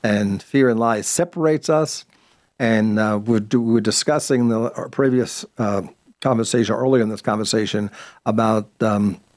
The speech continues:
the traditions of men make the word of God to no effect. So I thought I'd take a moment and actually read that, uh, scripture, uh, where we're talking about out of the word, and focus on the fact that th-, this conversation that,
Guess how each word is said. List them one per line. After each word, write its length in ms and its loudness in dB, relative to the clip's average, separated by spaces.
the 120 0
traditions 600 0
of 80 2
men 360 2
make 200 -2
the 100 -2
word 240 2
of 100 -4
God 280 0
to 80 -8
no 180 0
effect. 460 -4
So 100 0
I 40 2
thought 160 2
I'd 60 2
take 120 -2
a 40 0
moment 280 2
and 60 2
actually 200 -2
read 420 0
that, 300 -4
uh, 360 0
scripture, 520 0
uh, 280 2
where 160 2
we're 120 -2
talking 280 0
about 220 2
out 60 2
of 80 -4
the 80 -10
word, 380 2
and 360 2
focus 380 0
on 80 0
the 100 2
fact 320 -2
that 200 -2
th-, 140 -8
this 200 2
conversation 840 0
that, 200 -2